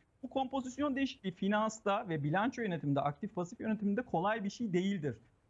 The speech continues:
Ve dünya konjonktürü dikkate alındığında gerek pandemi, gerek küresel gelişmeler,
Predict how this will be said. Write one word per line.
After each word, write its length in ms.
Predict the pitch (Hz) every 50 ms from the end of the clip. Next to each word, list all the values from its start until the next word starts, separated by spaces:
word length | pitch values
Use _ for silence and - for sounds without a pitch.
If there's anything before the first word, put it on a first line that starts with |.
| _ _ _ -
Ve 300 | 202 220 220 - 170 143
dünya 320 | 156 160 160 202 269 311
konjonktürü 600 | - 330 302 294 240 247 240 220 - 226 208 185
dikkate 320 | 185 175 - 190 185 - 185
alındığında 300 | 175 165 165 151 143 139
gerek 340 | 131 147 165 180 170 -
pandemi, 400 | - 202 196 190 175 180 175 165
gerek 340 | 147 160 170 175 175 175 - -
küresel 480 | - 165 160 160 - 185 180 180 170 160
gelişmeler, 680 | 170 165 160 160 - - 156 147 147 147 147 151 -